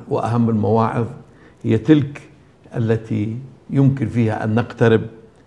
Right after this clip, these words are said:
من الشباب بالحب والرعاية. إنهم الكنيسة في المستقبل، إنهم مستقبل الكنيسة، إنهم أيضًا وأيضًا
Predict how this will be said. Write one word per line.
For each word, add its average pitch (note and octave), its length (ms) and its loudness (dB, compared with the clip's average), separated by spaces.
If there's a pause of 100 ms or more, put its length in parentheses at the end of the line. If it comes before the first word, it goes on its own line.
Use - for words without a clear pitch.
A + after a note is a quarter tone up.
(260)
من A2+ 120 0
الشباب A2 600 -4
بالحب - 400 -2 (600)
والرعاية. G#2 800 4 (880)
إنهم C#3+ 640 2 (1000)
الكنيسة A#2+ 640 0
في G#2+ 80 -6
المستقبل، A2+ 800 -4 (720)
إنهم A#2 400 4
مستقبل A2 420 0
الكنيسة، A2 600 -2 (720)
إنهم A#2+ 580 2 (440)
أيضًا A#2+ 320 4
وأيضًا G#2 580 0